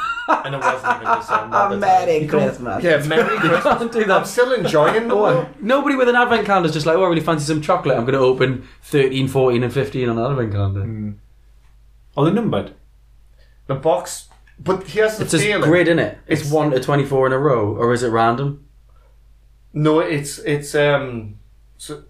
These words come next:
Speaker 1: so
Speaker 2: Four
Speaker 1: it's
Speaker 2: by
Speaker 1: like,
Speaker 2: six.
Speaker 1: yeah, something like that, right? But the problem is that they're not chilled,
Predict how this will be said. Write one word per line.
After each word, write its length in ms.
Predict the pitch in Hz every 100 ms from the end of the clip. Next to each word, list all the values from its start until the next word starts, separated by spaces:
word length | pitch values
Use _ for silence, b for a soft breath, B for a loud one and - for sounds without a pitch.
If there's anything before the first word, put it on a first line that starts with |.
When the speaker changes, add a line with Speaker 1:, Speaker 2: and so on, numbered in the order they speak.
| -
Speaker 1:
so 180 | - 139
Speaker 2:
Four 80 | 135
Speaker 1:
it's 80 | 131
Speaker 2:
by 80 | 127
Speaker 1:
like, 80 | 123
Speaker 2:
six. 440 | 131 107 - -
Speaker 1:
yeah, 320 | 131 135 123 107
something 320 | - 156 151
like 200 | 143 143
that, 200 | 127 110
right? 220 | 120 139
But 140 | 151 151
the 80 | 165
problem 320 | 165 165 147
is 160 | 185
that 60 | 175
they're 120 | 147 143
not 180 | 147
chilled, 460 | 147 147 156 170